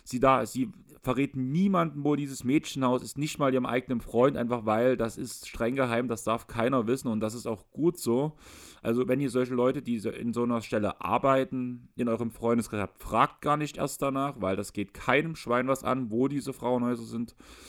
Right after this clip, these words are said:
weil es geht so zum Schutz der Frauen vor Idioten, sag ich mal so. Und deswegen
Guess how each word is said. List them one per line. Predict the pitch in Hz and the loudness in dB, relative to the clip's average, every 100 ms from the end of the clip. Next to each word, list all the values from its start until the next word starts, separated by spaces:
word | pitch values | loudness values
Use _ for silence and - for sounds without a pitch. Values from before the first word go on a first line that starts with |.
| - - | -14 0
weil | 95 104 123 | 4 4 4
es | 98 - | 0 0
geht | 107 101 | 0 0
so | |
zum | 92 90 92 | -6 -8 -4
Schutz | 131 123 - | 0 0 0
der | 113 | -2
Frauen | - 104 107 110 | -2 0 2 2
vor | 104 - 117 120 107 _ _ _ _ _ | -4 0 2 2 0 _ _ _ _ _
Idioten, | 110 - 117 117 139 135 | -6 2 6 6 4 2
sag | 123 123 127 | 4 4 2
ich | 123 | -2
mal | 123 123 | 0 0
so. | 127 127 - _ _ _ _ _ | -2 -4 -8 _ _ _ _ _
Und | 110 107 104 | 2 4 4
deswegen | 101 101 107 110 107 107 101 | 0 -2 0 2 2 0 -4